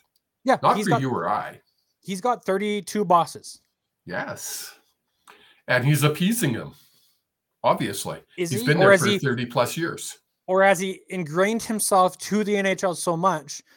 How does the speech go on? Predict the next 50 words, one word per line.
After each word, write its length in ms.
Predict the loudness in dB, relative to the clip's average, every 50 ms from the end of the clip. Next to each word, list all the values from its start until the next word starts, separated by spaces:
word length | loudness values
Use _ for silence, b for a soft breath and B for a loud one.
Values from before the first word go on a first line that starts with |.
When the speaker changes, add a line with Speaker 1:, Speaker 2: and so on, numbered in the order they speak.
| b b b
Speaker 1:
that 140 | -2 -2 0
he 200 | 0 -2 -4 -2
can 120 | -2 0 0
now 120 | 0 0
dictate 440 | 2 0 0 -2 0 -2 -6 -6 -4
to 100 | -6 -2
them 180 | -2 -2 -2 -2
as 140 | -4 -6 -8
well? 180 | -8 -8 -10 -18 _ _ _ _ _ _ _ _ _ _ _ _ _ _ _
Speaker 2:
Mm, 440 | -12 -10 -10 -10 -10 -8 -8 -8 -6 -6 -8
Speaker 1:
I 20 |
think 100 | -8 -12 _ _ _ _ _ B B B B B B B B B B -2
Speaker 2:
everybody's 400 | -2 0 4 4 4 4 4 2
Speaker 1:
there's 140 | 2 2 2
some 120 | 2 2
of 100 | 4 2
that. 100 | 2 0
Speaker 2:
replaceable. 160 | -2 -4 -8 -12
Speaker 1:
Don't 80 | -12
get 60 | -18 _
me 20 | _ _ _ _ _ _ _ 0
Speaker 2:
Everybody's 480 | 0 2 2 2 4 4 4 6 4 4
Speaker 1:
wrong, 100 | 4 2
I 60 | 0 0
think 120 | 0 0
Speaker 2:
replaceable. 520 | 0 0 -2 -4 -6 -6 -8 -12 -12 -8 _
Speaker 1:
I 80 | -2 -2
think 180 | 0 0 -2 -2 -4 -8 -10 -14 _
he's, 120 | -8 -8 -8 -8 -12 -12 _
he's 220 | -6 -4 -2 0
replaceable, 460 | 0 0 2 2 0 0 2 0 2 4
but 120 | 4 4
I 40 | 4
think 200 | 2 0 -2 0
there's 180 | -2 -2 -2 0
things 240 | -2 -2 -2 -2
where 120 | -4 -6 -6
he 180 | -4 -4 -2
can 140 | -2 -2 0
go 140 | 2 2 4
to 120 | 4 2
an 60 | 0 2
owner 220 | 0 0 0 0
and 100 | -2 -2
say, 320 | 0 0 0 2 2 0 -4 b b b b
"You 180 | -6 -4 -4 -2
need 160 | -2 -4 -4
to 60 | -6 -4
do 200 | -2 -2 -2 -4
this," 420 | -6 -10 -12 -14 -16 -16 -16